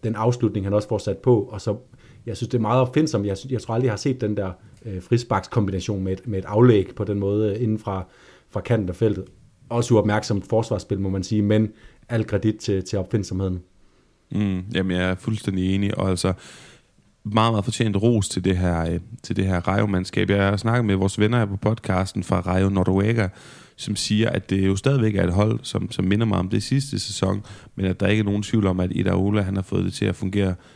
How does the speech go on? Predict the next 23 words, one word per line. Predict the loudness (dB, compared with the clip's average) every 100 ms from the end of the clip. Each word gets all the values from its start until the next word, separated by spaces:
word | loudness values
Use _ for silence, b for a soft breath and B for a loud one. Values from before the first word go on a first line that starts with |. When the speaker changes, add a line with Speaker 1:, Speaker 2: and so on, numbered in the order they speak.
| B -8
Speaker 2:
øh, | -4
som | 0 0
en |
enhed, | 2 2 4 4 2 0
også | 2 2 2 -2 -4 -12
frem | -4 -2
mod | 0 0
den | 0
her | -2
kommende | -2 -2 0
sæson. | -2 -2
De | 0
var | 2
jo |
rigtig | 2 0 0
gode | 2 4
i | 2
efteråret, | 0 0 0 -2
ikke | -4
så | -2
gode | 0 0
i |
foråret, | 0 0 2 0